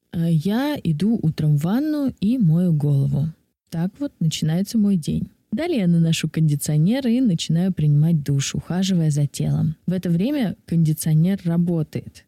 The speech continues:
Ну а я стараюсь не пропускать этот этап ухода. В моём городе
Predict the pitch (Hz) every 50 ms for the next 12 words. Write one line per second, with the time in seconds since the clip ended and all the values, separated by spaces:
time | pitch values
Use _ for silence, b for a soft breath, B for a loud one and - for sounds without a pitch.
0 | _ _ - 165 165 160 147 147 147 151 185 240 269 - - 180 170 175 214 240
1 | 233 - 202 190 - 214 214 - 220 202 - - - 202 233 262 247 - 196 175
2 | - - 151 - 160 - - 170 180 202 - _ - 165 151 - - 147 147 143
3 | 139 - - - _ _ _ - - 180 190 190 185 175 170 190 190 185 175 165
4 | 175